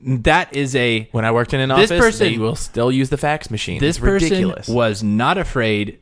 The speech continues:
Speaker 1: to use the limitation of their distribu-, distribution to affect their brand. They are going straight up for it. And, uh, Sean, you let me know if this is something that, uh, that we want to, um, uh, maybe participate in.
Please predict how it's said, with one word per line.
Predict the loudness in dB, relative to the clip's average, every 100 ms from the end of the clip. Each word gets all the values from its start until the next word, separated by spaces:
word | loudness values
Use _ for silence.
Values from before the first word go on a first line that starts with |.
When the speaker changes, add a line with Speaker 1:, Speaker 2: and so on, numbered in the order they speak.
| -10
Speaker 1:
to | -4
use | -2 0 0 0 -2 -8 _ _ _ -12
the | -4 -2 0
limitation | 0 -2 -2 -4 -2
of | -4
their | -2 -2
distribu-, | -4 -4 -4 -2 -4 -6
distribution | -8 -6 -4 -4 -4 -4 -4
to | -4
affect | -2 -4 -6
their | -6
brand. | -6 -6 -10 -16 -18 -20 -20 _ -16 -4
They | 0 0
are | -2
going | -2 -2 -4
straight | -4 -2 -2
up | -4
for | -6 -6
it. | -10 _ -20 -20 -20 -14
And, | -4 -2 -2 -4 -8 -18 -20 _ _ _ _ _ -2
uh, | 0
Sean, | 0 0 0 0
you | 0
let | 0
me | 0
know | 2 0
if | 0
this | -2 -2
is | -2
something | -2 -2 -4 -2
that, | -2 -2 _ _ -4
uh, | -2 0 -2 -4 -10 _ -6
that | -4 -2
we | -2 -2 -4 -10 -18
want | -8 -6 -6 -6
to, | -4 -2 0
um, | -2 -4 -6 -10 -12 -20 -20 -20 _ _ _ -8
uh, | -6 -4
maybe | -4 -4 -4
participate | -4 -4 -6 -4 -6 -4
in. | -8